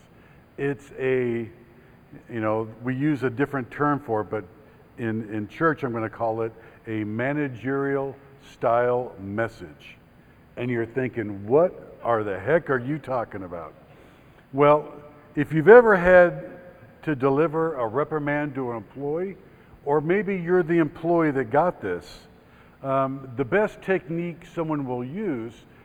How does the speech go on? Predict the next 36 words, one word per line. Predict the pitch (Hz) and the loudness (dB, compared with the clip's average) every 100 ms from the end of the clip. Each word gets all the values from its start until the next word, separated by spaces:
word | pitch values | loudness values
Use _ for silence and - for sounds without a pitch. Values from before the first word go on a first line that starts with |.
| - | -8
is | 131 127 | -6 -2
when | 147 143 | -2 0
they | 143 | -2
bring | 131 143 165 165 | -4 -6 -4 -2
you | 151 147 | -2 -2
in, | 175 120 117 - - - 117 | -4 -4 -8 -14 -20 -20 -4
they | 127 127 | -2 -2
will | 123 - | -4 -10
talk | - 165 160 - | -8 -6 -6 -10
to | 151 | -6
you | 131 - | -6 -6
first | 147 139 98 - - - - - | -6 -4 -6 -12 -20 -20 -20 -16
about | 107 127 123 | -4 -2 2
all | 123 135 | 2 2
the | 123 127 | 0 -8
positive | - 123 135 - 131 131 110 | -4 2 2 2 0 0 0
they | 113 107 | -4 -6
see | - 170 143 | -10 -8 -6
in | 101 | -6
you. | 87 82 - - - - - - - | -8 -12 -16 -20 -20 -20 -20 -18 0
They'll | 135 | 0
bridge | 107 139 185 175 - | 0 2 2 2 -2
that | 165 139 110 | 0 0 0
gap. | 139 123 - | 0 0 0
They'll, | 127 117 110 - - - - | -6 -6 -8 -18 -20 -20 -10
they'll | 131 123 | -6 -6
gain | 110 160 175 165 | 0 0 2 0
your | 151 151 | 0 -2
concurrence. | 147 123 113 - 151 107 90 - - - - - - - | -2 -8 -6 -4 -2 -2 -6 -16 -20 -20 -20 -20 -20 -6
And | 120 131 | -4 2
then | 160 170 165 | 4 4 2
they'll | 151 135 | 0 2
go | 135 143 139 | 4 4 2
into | 143 139 135 123 | -2 -6 -10 -8
talking | - 131 127 123 120 | -4 -4 -4 -8 -6
about | 110 117 117 | -2 -2 -4